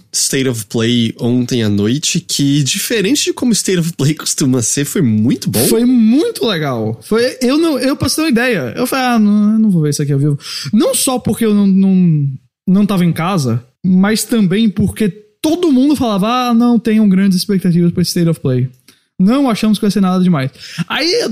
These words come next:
Speaker 2: tá, tô eu es-, no estacionamento esperando minha esposa sair do trabalho, e eu olho, caramba, trailer, Resident Evil quatro, Final Fantasy dezesseis. É, é, meu Deus do céu. Foi muito legal.
Speaker 1: A Sony tinha anunciado previamente que, hum,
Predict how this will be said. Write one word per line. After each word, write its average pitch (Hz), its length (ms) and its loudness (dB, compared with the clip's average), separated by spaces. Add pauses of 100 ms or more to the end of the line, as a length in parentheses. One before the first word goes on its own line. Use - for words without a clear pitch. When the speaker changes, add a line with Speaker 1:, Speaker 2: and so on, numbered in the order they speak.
Speaker 2:
tá, 277 120 -2
tô 302 200 0
eu 226 600 0
es-, - 280 -2
no 208 140 4
estacionamento 202 680 0
esperando 175 800 0
minha 175 160 4
esposa 170 320 0
sair 165 180 0
do 151 60 -6
trabalho, 156 480 -2 (440)
e 440 120 0
eu 494 140 0
olho, 330 260 0
caramba, 466 640 0 (440)
trailer, 277 500 0
Resident 277 440 0
Evil 254 240 2
quatro, 190 560 -4
Final 320 420 -2
Fantasy 269 500 0
dezesseis. 220 680 0
É, 262 260 -2
é, 277 60 -2
meu 254 240 0
Deus 339 160 -2
do - 40 -10
céu. 247 420 -2 (600)
Foi 370 100 0
muito 320 280 0
legal. 254 440 0
Speaker 1:
A 156 160 -2
Sony 214 240 0
tinha 208 240 0
anunciado 190 440 -2
previamente 139 720 -2
que, 120 420 0
hum, 98 380 0